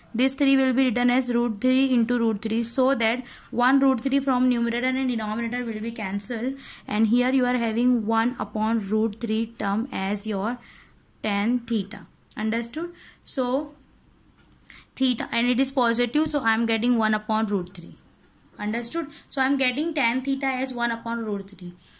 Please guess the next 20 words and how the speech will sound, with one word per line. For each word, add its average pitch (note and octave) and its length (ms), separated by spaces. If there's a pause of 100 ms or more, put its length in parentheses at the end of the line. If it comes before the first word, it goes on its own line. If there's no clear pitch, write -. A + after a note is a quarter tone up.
(140)
So D4+ 600 (360)
do D#4+ 140
you F#4+ 220
know F4 160 (280)
any C#4 180 (120)
angle C#4+ 320 (1500)
s-, - 360 (140)
for C4+ 340
which D4+ 320 (220)
tan C#4 340 (140)
is B3 200
one B3 100
upon B3 320
root G#3 280
three? F3+ 220
Yes, A3 300
we B3 120
know. G3+ 180 (640)
Angle A3 400
thirty A#3+ 800